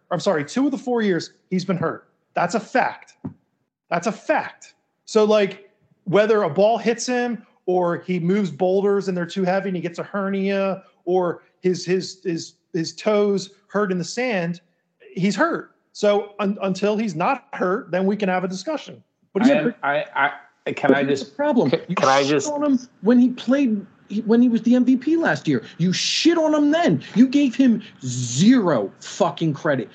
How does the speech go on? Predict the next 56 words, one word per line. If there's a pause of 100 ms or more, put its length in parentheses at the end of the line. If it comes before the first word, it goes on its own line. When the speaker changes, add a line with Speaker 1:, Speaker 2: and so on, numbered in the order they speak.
(120)
Speaker 3:
You
Speaker 2:
My
Speaker 3:
gave
him
Speaker 1:
Yeah. (140)
Speaker 3:
zero
Speaker 1:
Uh,
Speaker 3:
fucking
Speaker 1:
Clyde,
Speaker 3:
credit.
Speaker 2:
My
one
little
Speaker 1:
M
V
Ps.
Speaker 2:
argument,
though,
my
one
little
argument
I
Speaker 1:
M
V
Ps.
Speaker 2:
wanna
get
in, (140)
and
again,
Speaker 1:
Love
Speaker 2:
I
Speaker 1:
M
V
Ps.
Speaker 2:
know, (260)
I
know (420)
basketball
and
baseball
is
not
apples
to
apples, (380)
but
you
made
the
compar-,
the
Joel (100)
Embiid
comparison